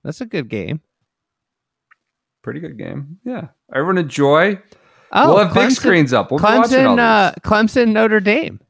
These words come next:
Speaker 1: See if the, if the Irish are, will lose another one. How about
Speaker 2: It
Speaker 1: that?
Speaker 2: stinks, huh?
Speaker 1: Losing to Stanford.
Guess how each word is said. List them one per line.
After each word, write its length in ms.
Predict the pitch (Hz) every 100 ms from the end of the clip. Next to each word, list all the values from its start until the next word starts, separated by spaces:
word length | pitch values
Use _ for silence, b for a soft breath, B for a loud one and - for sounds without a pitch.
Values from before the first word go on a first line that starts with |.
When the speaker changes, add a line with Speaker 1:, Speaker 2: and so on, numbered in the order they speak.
| _ _ _ _ _ _ _ _
Speaker 1:
See 240 | - - 202
if 120 | 196
the, 100 | 208 185 175 196 -
if 140 | 170
the 80 | 175
Irish 540 | 165 208 196 143 -
are, 140 | 143 -
will 220 | - 151
lose 280 | 156 175 170
another 340 | 170 180 190 190
one. 260 | 98 98 -
How 120 | 208
about 320 | 302 294 254
Speaker 2:
It 40 | 113
Speaker 1:
that? 220 | 117 -
Speaker 2:
stinks, 560 | - - 104 107 -
huh? 60 | 180
Speaker 1:
Losing 400 | 202 208 104 196
to 180 | - 175
Stanford. 800 | - - 185 190 202 - 160 131